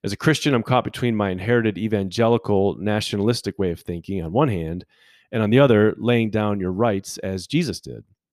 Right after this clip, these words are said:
I've also heard you express concerns over, uh, an emerging fascist government and the potentially rocky road ahead. How do you think that we can best be image bearers of God in this situation?"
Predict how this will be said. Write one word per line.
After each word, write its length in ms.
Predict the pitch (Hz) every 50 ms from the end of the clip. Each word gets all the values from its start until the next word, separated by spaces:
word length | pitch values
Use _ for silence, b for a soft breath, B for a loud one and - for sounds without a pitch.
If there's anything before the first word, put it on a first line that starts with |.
| _ _ _ _ _ _ _ _ _ _ _ -
I've 60 | 110
also 260 | 131 143 143 - 135 123
heard 320 | 135 131 131 131 123 120
you 240 | 123 120 117 117 110
express 380 | 101 - - - - 117 - -
concerns 420 | - 104 - - 113 110 107 -
over, 500 | 82 98 92 95 95 92 90 92 82 - _ _ _ _ _ _ _ _ _ _ -
uh, 220 | 104 98 92 90 -
an 100 | 95 98
emerging 400 | 95 98 101 104 98 98 98 92
fascist 840 | - - - 110 104 107 101 - - 104 95 - - - - - - _ _ _ _ _ _ _ _ _ _ _ -
government 460 | - - 147 139 110 98 98 101 101
and 80 | 82 90
the 60 | 87
potentially 380 | - - 113 107 104 - 101 95
rocky 300 | 98 98 95 101 - 95
road 200 | 92 90 85 87
ahead. 380 | 87 95 95 92 90 85 - - _ _ _ _ _ _
How 120 | - 107 113
do 80 | 120
you 80 | 113 107
think 240 | - - 113 110 95
that 100 | 90 95
we 80 | 101
can 160 | - - 95 85
best 460 | - 101 101 104 - - - - - _ _ _ _ _ _
be 160 | - 95 - -
image 300 | 117 131 143 123 98 90
bearers 320 | - 107 95 95 95 90 90
of 220 | 85 80 82 -
God 400 | - 101 104 120 123 110 90 -
in 160 | - 85 82
this 160 | 78 73 -
situation?" 680 | - 82 80 - 71 69 65 64 - - - - -